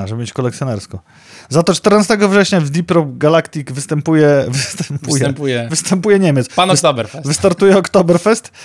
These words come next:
Speaker 1: i do zdobycia jak zwykle piękne kabe-, kapelusze z wsadzonymi w nie kiełbasami.
Speaker 2: No.
Speaker 1: Prawdopodobnie całe stroje, a to jest, wiąże się wtedy z całą zbroją, bo są w tych takich kraciastych niemieckich koszulach krasnoludy.
Speaker 2: Bundeswehry.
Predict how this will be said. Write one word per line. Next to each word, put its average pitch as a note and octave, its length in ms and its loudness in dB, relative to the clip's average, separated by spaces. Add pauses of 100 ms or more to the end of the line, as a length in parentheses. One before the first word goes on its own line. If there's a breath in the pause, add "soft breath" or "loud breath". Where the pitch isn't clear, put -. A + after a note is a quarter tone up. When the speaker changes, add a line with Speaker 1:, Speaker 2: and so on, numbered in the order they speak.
(160 loud breath)
Speaker 1:
i - 40 -12
do D3+ 120 0
zdobycia E3+ 360 0
jak D#3+ 140 2
zwykle E3 280 -2
piękne E3 320 -4
kabe-, C#3+ 400 0
kapelusze C#3+ 760 2
z - 80 -6
wsadzonymi D3 520 0
w C3 80 -6
nie C#3 120 -2
kiełbasami. D#3+ 600 0 (280 loud breath)
Speaker 2:
No. B2 200 -8 (200)
Speaker 1:
Prawdopodobnie F3 720 0
całe D#3+ 240 2
stroje, D3 420 0 (100)
a B2+ 100 -8
to C3+ 100 -2
jest, - 300 -8
wiąże B2+ 260 -4
się B2+ 80 -10
wtedy B2+ 180 -8
z B2+ 60 -16
całą C3+ 160 -4
zbroją, C3+ 340 0
bo C3+ 200 -4
są B2+ 180 -8
w - 120 -18
tych A2 160 -16
takich A#2 260 -12
kraciastych B2 480 -8
niemieckich B2 420 -10
koszulach A2+ 340 -6 (400 loud breath)
krasnoludy. C3+ 680 -2 (220 loud breath)
Speaker 2:
Bundeswehry. B2+ 600 -4